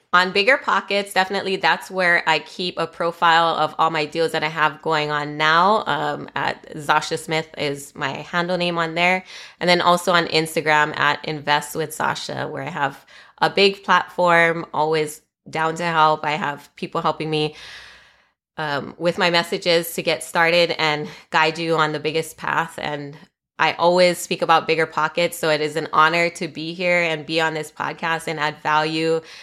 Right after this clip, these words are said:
be uncomfortable, be, <laughs> being comfortable, being uncomfortable.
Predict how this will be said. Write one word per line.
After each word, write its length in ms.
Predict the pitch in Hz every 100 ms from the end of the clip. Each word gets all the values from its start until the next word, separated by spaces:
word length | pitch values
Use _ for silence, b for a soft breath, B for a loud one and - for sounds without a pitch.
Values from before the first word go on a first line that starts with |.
| B B -
be 160 | 208 208
uncomfortable, 680 | 202 220 226 220 208 202
be, 520 | 190 196 247 226 220 -
<laughs> 80 | _
being 420 | 190 196 196 190
comfortable, 420 | - 196 196 190
being 280 | 175 180 185
uncomfortable. 800 | 170 175 180 165 175 165 165 165